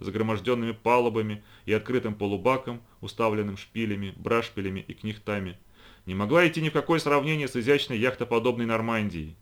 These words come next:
с ее обтекаемыми надстройками, просторными палубами и закрытым полубаком, в котором были запрятаны все швартовные устройства. Все это, а также необычайная роскошь внутренней отделки, сделали Нормандию самым дорогим лайнером в мире.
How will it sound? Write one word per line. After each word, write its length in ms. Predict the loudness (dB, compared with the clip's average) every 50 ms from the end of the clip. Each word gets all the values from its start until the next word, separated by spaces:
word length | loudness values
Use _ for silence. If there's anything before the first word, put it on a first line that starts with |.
| _ _ -20 -20 -20 -20 -20 -12 -6
с 80 | 0
ее 180 | 2 4 4 4
обтекаемыми 600 | 2 -2 -6 -8 -2 2 4 4 4 4 2 2
надстройками, 800 | 0 0 -2 -2 0 2 2 2 2 2 0 -4 -4 -4 -6 -8 -10 -8
просторными 500 | -8 -6 -2 0 0 0 0 -2 -4 -6
палубами 600 | -2 0 2 4 4 4 2 0 -2 -4 -6 -6 -6
и 80 | -4
закрытым 480 | -4 -4 -4 -2 -4 -4 -4 -4 -6 -6
полубаком, 680 | -4 -2 -2 -2 0 0 0 0 -2 -4 -6 -8 -8 -12 -12 -8
в 40 | -6
котором 360 | -4 -2 0 0 0 0 -2
были 300 | -2 0 0 0 -2 -2
запрятаны 580 | -4 -4 -2 2 2 2 2 0 -2 -4 -4
все 260 | -4 0 0 0 0 0
швартовные 600 | -2 -4 -6 -4 -2 0 0 0 0 -2 -4 -4
устройства. 600 | -6 -6 -4 -2 -2 -2 -4 -6 -10 -12 -12 -12 -14 -16 -16 -16 -18 -20 -20 -20 -20 -20 -20 -20 _ _ _ _ _
Все 180 | 0 2 2
это, 460 | 4 4 4 4 2 0 -2 -4 -6 -10 -10
а 80 | -2
также 260 | 2 2 2 2 2 0
необычайная 560 | 2 2 0 0 2 2 2 2 2 2 2
роскошь 340 | 2 2 0 0 -2 -4 -2
внутренней 460 | -2 -2 -2 -2 -2 -2 0 0 0
отделки, 580 | -2 0 2 2 2 2 0 -2 -8 -12 -8 -6 -6
сделали 380 | -2 2 4 4 4 4 4
Нормандию 600 | 2 0 0 2 0 0 0 0 0 -2 -2 -2
самым 300 | 0 0 0 0 0 0
дорогим 340 | 2 2 2 2 0 0 2
лайнером 420 | 2 4 4 2 2 0 -2 -4
в 100 | -6 -6
мире. 360 | -4 -4 -2 -4 -4 -8 -10